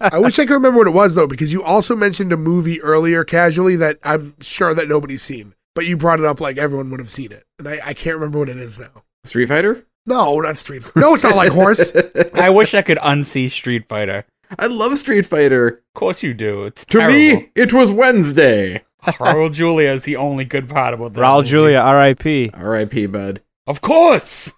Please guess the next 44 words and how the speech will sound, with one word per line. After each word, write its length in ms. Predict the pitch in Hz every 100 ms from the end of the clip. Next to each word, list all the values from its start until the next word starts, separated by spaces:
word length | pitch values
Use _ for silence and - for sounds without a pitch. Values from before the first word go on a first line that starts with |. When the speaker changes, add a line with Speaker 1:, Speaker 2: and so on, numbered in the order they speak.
| _ -
Speaker 4:
He 80 | 143
was 100 | 131
in 100 | 147
the 80 | 135
best 260 | 151 143
M 140 | 147 143
S 100 | -
T 160 | 147
three, 380 | 135 139 139 127
M 140 | - 143
S 140 | 143
T 160 | - 143
three 240 | 135 127
K 200 | 127 131
episode 420 | 113 107 101 113 107
ever 160 | 104
released. 500 | 104 101 98 95 - _ _
Speaker 3:
He 60 | 156
was 120 | 170
in 100 | 202
an 120 | 156
episode? 560 | 143 151 - - 349 - _ _ -
Speaker 4:
M 140 | 127
S 100 | 135
T 160 | - 143
three 180 | 143
K? 360 | 127 139 147 160 _ -
Speaker 3:
Yeah. 300 | 190 170 110 _ _
Speaker 4:
Yeah, 200 | - 220
he, 80 | 101
when 220 | 117 131 127
they 100 | 123
did, 320 | 131 131 123
um, 460 | 120 123 120 117 - _
uh, 140 | 110 107
Overdrawn 420 | 123 127 123 127
at 60 | 123
the 60 | 123
Memory 300 | 131 131 104
Bank, 240 | 98 90
he's 160 | 110 104
the 100 | 110
main 220 | 110 107
character. 540 | 113 113 107 90 82